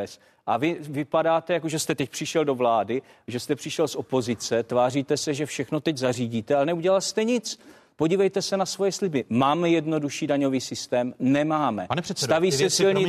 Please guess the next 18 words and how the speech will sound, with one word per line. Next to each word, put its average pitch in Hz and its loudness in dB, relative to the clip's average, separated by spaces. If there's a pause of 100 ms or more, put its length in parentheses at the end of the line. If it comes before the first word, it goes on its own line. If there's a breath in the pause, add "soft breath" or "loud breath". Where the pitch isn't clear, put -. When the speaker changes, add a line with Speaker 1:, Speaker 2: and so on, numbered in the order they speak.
(160)
Speaker 2:
promiňte, 180 4
ty 135 -2
Speaker 1:
čtyři 123 0
Speaker 2:
věci 180 4
Speaker 1:
roky, 180 4
Speaker 2:
budeme 180 2
Speaker 1:
čtyři 170 0
Speaker 2:
probírat. 180 2
Speaker 1:
kilometry 170 2
za 160 2
rok. 156 4
Speaker 2:
Zůstaňme 180 0
u 143 -4
Speaker 1:
Ale 175 4
Speaker 2:
toho. 220 2
Speaker 1:
toto 233 4
je 226 6
důležité, 170 0